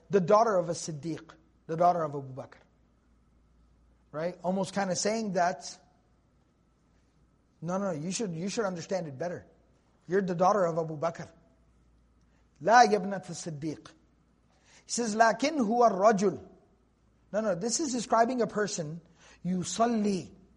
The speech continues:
who prays, ويصوم,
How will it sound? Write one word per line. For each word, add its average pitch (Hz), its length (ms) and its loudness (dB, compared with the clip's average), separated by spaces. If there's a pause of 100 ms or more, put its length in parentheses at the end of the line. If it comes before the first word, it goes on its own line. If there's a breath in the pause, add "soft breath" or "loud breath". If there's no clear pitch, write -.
(680)
who 208 160 -6
prays, 214 680 -4 (680)
ويصوم, 233 800 -4